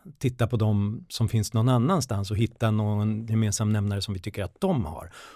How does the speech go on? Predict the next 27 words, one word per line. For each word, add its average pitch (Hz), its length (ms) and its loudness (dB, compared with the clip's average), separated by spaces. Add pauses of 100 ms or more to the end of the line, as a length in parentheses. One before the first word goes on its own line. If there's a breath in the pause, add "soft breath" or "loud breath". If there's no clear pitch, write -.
(120)
Och 110 140 0
se 110 140 2
dem 170 320 6
som 180 200 0
ett 175 120 -2
hot 110 440 2
och 113 200 0
att 110 140 -2
på 139 80 0
olika 107 340 0
vis 101 280 0
försöka, 104 680 0 (300 loud breath)
ja, - 120 -2
skapa 123 320 2
gruppkonflikter, 107 1300 2 (500 soft breath)
tro 113 320 4
att, - 380 0
eh, 110 200 2
vår 113 260 6
relation 104 500 4
sinsemellan 101 720 0
är 98 80 0
någon 101 160 -2
slags - 260 -6
nollsummespel 98 760 -2
och 92 60 -6
liknande. 90 460 -10